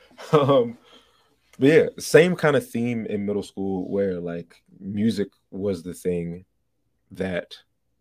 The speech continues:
brought me light and joy. Um, there was a lot less of it, um, and a lot more of facing my giants, so to speak.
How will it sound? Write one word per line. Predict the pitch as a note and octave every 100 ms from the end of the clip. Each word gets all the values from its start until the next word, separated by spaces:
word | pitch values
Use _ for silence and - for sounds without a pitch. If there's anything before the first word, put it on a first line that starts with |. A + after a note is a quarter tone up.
| _ _ _ _ _ _ _ _ _ _
brought | G2 F2 A#2 G2+
me | F#2 F#2+
light | F2 F2+ F#2+ - _ _ _ _ _ _
and | A2+ F2+
joy. | D#2+ F#2+ G2 G2 F#2+ _ _ _ _
Um, | F#2 F#2
there | G#2+
was | G#2
a | F#2
lot | F#2 F#2
less | F#2 F#2 -
of | G#2
it, | A#2 - _ _ _ _ _ _ -
um, | F2+ F2 E2 E2+ _ _ _ -
and | G#2
a |
lot | F#2 F2+ F2+
more | - F#2+ F2+ E2+
of | D#2+
facing | - - - G#2 G2+ G2 F#2+ F2
my | E2 E2 E2 D#2+ D#2+ E2 _ _ _ _ _ _ _ _ _ _ _ _ _ _ _ _ _ _ _ _ _ _ _ _ _ _ _ _ _ _ _ _ _ _ _ _ _ _ _ _ _ _ _ A2
giants, | G2+ F#2 E2 - - -
so | - -
to |
speak. | - - F#2